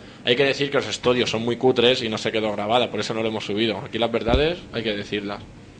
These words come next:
Así que nosotros nos mojamos hasta las patas también con este estudio precario que tenemos. Y bueno,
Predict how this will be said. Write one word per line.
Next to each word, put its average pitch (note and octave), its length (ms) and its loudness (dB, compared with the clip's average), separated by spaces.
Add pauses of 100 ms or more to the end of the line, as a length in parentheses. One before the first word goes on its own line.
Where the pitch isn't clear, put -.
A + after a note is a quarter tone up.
(140)
Así A2+ 200 -2
que C3 80 2
nosotros B2+ 260 -2
nos C#3 80 -2
mojamos B2+ 300 2
hasta B2 100 2
las A2+ 100 0
patas B2 260 2
también A2+ 220 -4
con A#2+ 140 -2
este - 160 -4
estudio A#2+ 340 0
precario A2+ 400 2
que A#2 80 0
tenemos. G2+ 420 -10 (1600)
Y G2 240 -6
bueno, G2+ 300 -2